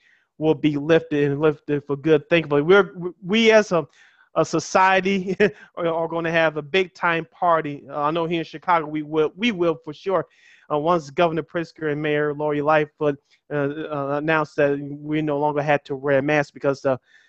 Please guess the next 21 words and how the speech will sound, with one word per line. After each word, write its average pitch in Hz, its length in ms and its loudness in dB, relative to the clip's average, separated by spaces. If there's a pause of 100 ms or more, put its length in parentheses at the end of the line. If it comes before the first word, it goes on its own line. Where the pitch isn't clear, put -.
(240)
more 160 380 0
people 165 260 2
getting 151 180 0
the 147 80 0
vaccines 143 540 0
for 147 140 -6
the 139 80 -2
herd 151 200 0
immunity 165 580 2 (360)
and 147 260 2
the 143 80 0
positivity 147 800 -4
rates 143 260 -2
are 135 80 -6
keep 143 260 -8
going 139 320 -4
down, 156 340 4
we, 147 140 0 (180)
we 156 100 -6
have 139 240 2
less 135 340 -2